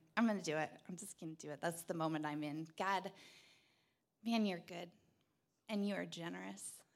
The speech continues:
And the way that you work out details is really beautiful. And I love what you did for this woman. I love that you met her in her point of need, that she has a smile that she is so proud of,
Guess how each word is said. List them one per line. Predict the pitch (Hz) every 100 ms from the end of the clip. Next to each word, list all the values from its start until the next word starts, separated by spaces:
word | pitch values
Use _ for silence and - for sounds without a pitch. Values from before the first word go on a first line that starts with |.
| -
And | 190
the | 180
way | 175
that | 190 175
you | 190 180
work | 151 180 -
out | 180 117 165
details | 165 156 - 190 190 196 202 196
is | 180 170 170 165
really | 165 165 165
beautiful. | - 165 170 - 202 220 - - _ _ _ _ -
And | 180
I | 175
love | 175 180
what | 180 180
you | 185 185
did | 175 170 175 170 180 - _ _
for | - 175
this | 180 175 -
woman. | - 95 85 - - - _ _ _ _
I | 190
love | 185 180
that | -
you | 190
met | 190 175 175 - 170
her | 190 185 185
in | 190
her | 175
point | - - 175
of | 175 180
need, | 185 180 190
that | 190
she | - 185
has | 175
a | 170
smile | - - 180 185 190
that | 180 -
she | -
is | 180 175
so | - - -
proud | 185 190 202
of, | 214 226